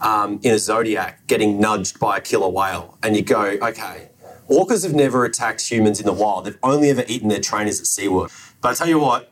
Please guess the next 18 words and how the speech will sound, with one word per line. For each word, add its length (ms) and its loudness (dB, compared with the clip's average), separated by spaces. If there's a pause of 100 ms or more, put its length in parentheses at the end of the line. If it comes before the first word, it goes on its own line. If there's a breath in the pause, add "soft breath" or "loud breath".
when 140 -2
you're 80 4
sitting 260 0
in 80 6
a, 220 2
you 100 0
know, 140 2
very 360 2
small 280 2
Zodiac 440 2
getting 280 4
nudged 360 0
by 180 0
an 60 -4
orca, 520 -2 (240 soft breath)
you 100 0
go, 160 2
"Well, 240 -2